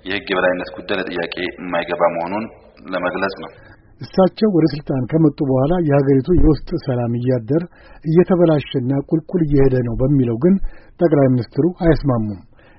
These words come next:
Speaker 2: ይሁንና ሰላምን በአስተማማኝና ዘለቄታ ባለው መልኩ በአንድ ሀገር ውስጥ ለማስፈን የሚወስደውን ጥረትና ጊዜ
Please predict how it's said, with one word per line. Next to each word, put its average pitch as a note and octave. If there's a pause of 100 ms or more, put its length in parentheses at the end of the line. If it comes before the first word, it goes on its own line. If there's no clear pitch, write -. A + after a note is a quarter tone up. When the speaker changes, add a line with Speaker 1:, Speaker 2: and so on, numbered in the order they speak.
(100)
Speaker 2:
ይሁንና C#3 (100)
ሰላምን C3+ (400)
በአስተማማኝና C#3+ (420)
ዘለቄታ E3 (120)
ባለው D3
መልኩ C#3+ (140)
በአንድ D3+
ሀገር B2
ውስጥ - (180)
ለማስፈን C#3+ (400)
የሚወስደውን D3 (120)
ጥረትና C#3 (220)
ጊዜ A#2